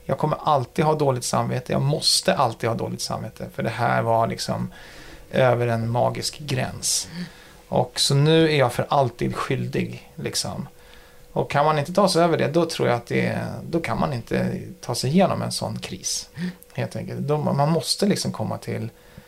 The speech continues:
alltså måste, men, men ska det bli konstruktivt och ska det bli en bra, riktigt bra relation, då måste man komma till att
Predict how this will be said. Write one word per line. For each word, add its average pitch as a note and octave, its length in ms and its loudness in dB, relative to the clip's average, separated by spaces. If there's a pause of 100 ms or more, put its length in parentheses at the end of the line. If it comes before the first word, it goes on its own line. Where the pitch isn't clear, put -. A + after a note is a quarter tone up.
(640)
alltså - 200 -2
måste, C3 400 -2
men, D#3 280 0
men D#3 400 0
ska - 160 2
det E3+ 80 6
bli D#3+ 180 2
konstruktivt F#3+ 680 0
och - 60 -4
ska C#3 120 -2
det C3 80 -2
bli C#3+ 100 -2
en C#3 100 0
bra, E3 360 6
riktigt C#3+ 280 -4
bra F3+ 240 4
relation, F#3 420 2
då C#3+ 80 2
måste F3+ 300 0
man D3 160 2
komma - 280 0
till - 220 -4
att - 240 -6